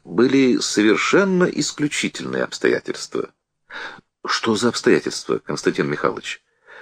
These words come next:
Возбужденный и счастливый хозяин готов был читать и говорить до утра, но надо было пожалеть усатого писателя. У того слезились глаза, и он начал прижимать ладони к вискам.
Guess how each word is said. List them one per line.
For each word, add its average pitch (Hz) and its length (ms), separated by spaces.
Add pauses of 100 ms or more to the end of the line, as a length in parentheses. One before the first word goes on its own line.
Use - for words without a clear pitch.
(160)
Возбужденный 82 920
и - 120
счастливый 78 500
хозяин 110 540
готов 87 400
был 92 320
читать 101 560
и 85 80
говорить 80 460
до 98 140
утра, 71 540 (640)
но 170 220
надо 120 280
было 101 400 (840)
пожалеть 82 760
усатого 67 520
писателя. - 680 (320)
У - 80
того 107 280
слезились 65 540
глаза, 113 500 (480)
и 85 100
он 135 240
начал 123 340
прижимать 78 760
ладони 76 520
к - 100
вискам. - 640